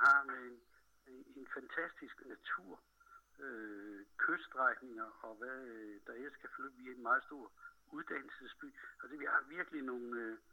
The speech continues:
nogle, øh, elementer, som gør os til en spændende kommune. Og, øh, og derfor skal jeg da kun op-, opfordre de unge, der, øh, der vil være med i den, øh, udviklingsproces,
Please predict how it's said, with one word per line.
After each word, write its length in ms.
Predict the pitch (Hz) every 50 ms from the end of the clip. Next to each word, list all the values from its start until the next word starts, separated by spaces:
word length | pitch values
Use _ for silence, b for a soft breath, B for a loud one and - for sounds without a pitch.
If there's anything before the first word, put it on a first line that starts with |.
| B B B B B B _ - _ -
nogle, 380 | 127 123 117 117 117 120 120
øh, 320 | 117 117 117 110 107 120 - -
elementer, 580 | 131 131 131 123 123 135 151 160 - - 156 - -
som 120 | 147 135
gør 300 | - - 123 123 131 143
os 100 | 147 - - -
til 80 | 143
en 100 | 135 135 - -
spændende 320 | - 127 127 151 160 160
kommune. 480 | - - - 139 127 120 120 131 147 151 B B B B B B B B B - -
Og, 260 | 123 120 117 117 113
øh, 240 | 113 113 117 110 107
og 140 | 110 110 -
derfor 200 | 131 147 147 143
skal 180 | - - 156
jeg 80 | 139 127
da 60 | 127
kun 180 | - 151 156 156
op-, 320 | 143 143 139 - - -
opfordre 380 | 131 - - - 151 139 131 117 - - - - - - - _ _ - -
de 140 | 139 135 117
unge, 220 | 117 139 147 -
der, 160 | - 120 110 110 110 110 - -
øh, 180 | - - - - - - _ - - - - -
der 60 | 117 117
vil 120 | 113 98
være 100 | - 113
med 120 | 113 120 131
i 140 | 135 135 135
den, 220 | 135 135 123 120
øh, 220 | 117 113 107 104 104 107 - _ _ _ B B B B B B B
udviklingsproces, 800 | - 139 139 143 135 127 123 117 - - - 101 104 110 107 104